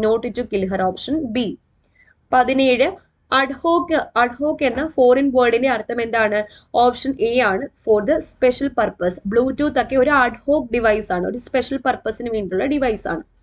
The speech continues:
പതിനെട്ട്, nota bene means ഓപ്ഷൻ ബി ആണ് noted carefully and important. പത്തൊൻപത്, രണ്ടായിരത്തി ഇരുപതിലെ എഴുത്തച്ഛൻ പുരസ്കാരം ലഭിച്ചത് ഓപ്ഷൻ എ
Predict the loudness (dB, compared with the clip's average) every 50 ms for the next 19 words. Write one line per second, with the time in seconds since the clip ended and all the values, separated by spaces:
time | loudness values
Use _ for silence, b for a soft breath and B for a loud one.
0 | _ B B B B B B B B _ -2 0 2 2 4 2 2 2 2 0
1 | 0 0 0 0 2 4 2 2 2 2 2 2 2 0 0 0 0 0 0 0
2 | 0 -2 -2 0 0 0 0 -2 -4 -6 -6 -6 -4 -2 -2 0 0 0 0 0
3 | 0 0 0 -2 -2 -4 -6 -10 -4 -2 0 0 0 -2 -2 -2 0 0 0 0
4 | -2 -4 -4 -6 -4 -2 0 0 2 2 0 0 -2 -2 -4 _ _ _ _ _
5 | _ _ _ _ -2 -2 -2 0 2 2 2 2 2 2 2 0 0 0 0 0
6 | 0 0 0 0 -2 -2 0 0 0 2 2 2 2 2 0 -4 -4 -2 0 0
7 | 2 2 2 0 0 0 0 0 0 0 -2 -2 -2 0 0 0 0 -2 -8 -8
8 | -4 -2 0 0